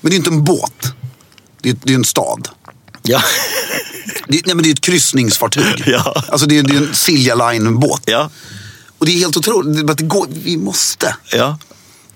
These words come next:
Speaker 1: Eh, och jag är bara fascinerad av, och det, det ska
Speaker 2: Men om man tar Romans barn då, han måste väl ändå vara, eh, han måste väl ha vuxna barn, tänker jag.
Speaker 1: Ja, vad är han? Han är väl sextio.
Speaker 2: Han måste väl vara typ sextio.
Speaker 1: Ja.
Speaker 2: Han måste ju ha vuxna barn,
Speaker 1: Mm.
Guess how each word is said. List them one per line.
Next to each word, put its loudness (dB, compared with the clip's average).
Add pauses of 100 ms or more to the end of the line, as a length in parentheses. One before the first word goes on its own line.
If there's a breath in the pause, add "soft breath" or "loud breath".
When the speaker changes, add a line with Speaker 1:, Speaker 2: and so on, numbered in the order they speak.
(140)
Speaker 1:
Eh, 2
och 2
jag 2
är -2
bara 0
fascinerad 2
av, 4
och 0
det, 0
det 0
ska 2
Speaker 2:
Men 4
om 2
man 2
tar 4
Romans 4
barn 2
då, 2
han 2
måste 2
väl 2
ändå 4
vara, 2
eh, 0 (140)
han 0
måste 0
väl 2
ha 2
vuxna 0
barn, 0
tänker 0
jag. 0 (680)
Speaker 1:
Ja, -2
vad 2
är 2
han? 2
Han 2
är 0
väl 0
sextio. 0
Speaker 2:
Han -2
måste 2
väl 2
vara 2
typ 0
sextio. 0
Speaker 1:
Ja. 0 (240 loud breath)
Speaker 2:
Han -2
måste 2
ju 2
ha 2
vuxna 2
barn, 0
Speaker 1:
Mm. 0